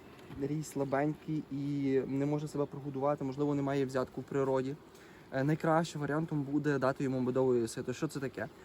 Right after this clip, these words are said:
Це мед закристалізований, якщо у вас є минулорічний чи будь-який, е, розводите з водичкою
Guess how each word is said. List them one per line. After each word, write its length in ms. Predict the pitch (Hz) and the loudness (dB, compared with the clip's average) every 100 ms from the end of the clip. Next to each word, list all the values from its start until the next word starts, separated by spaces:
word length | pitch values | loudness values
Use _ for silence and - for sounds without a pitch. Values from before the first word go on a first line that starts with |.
| - | -14
Це 120 | - | 0
мед 220 | 170 156 147 | 4 4 2
закристалізований, 920 | 143 151 - 139 131 156 190 185 180 | -2 -4 -2 -2 2 2 2 2 2
якщо 220 | 151 - | 0 -2
у 40 | 139 | -4
вас 180 | 135 | -2
є 60 | 123 | -2
минулорічний 560 | 127 147 170 185 - 151 | 0 2 0 -2 -4 -6
чи 80 | - | -6
будь-який, 500 | 143 151 143 170 190 190 - - - - | -4 -2 -2 2 2 0 -10 -20 -20 -12
е, 460 | 123 127 135 131 123 127 131 123 - - - - - - | -4 0 2 2 0 -4 -6 -8 -16 -20 -20 -20 -10 -2
розводите 460 | 156 151 170 165 | 2 6 6 6
з 60 | 147 | 0
водичкою 680 | 147 143 180 - 214 202 | 0 2 2 0 -2 0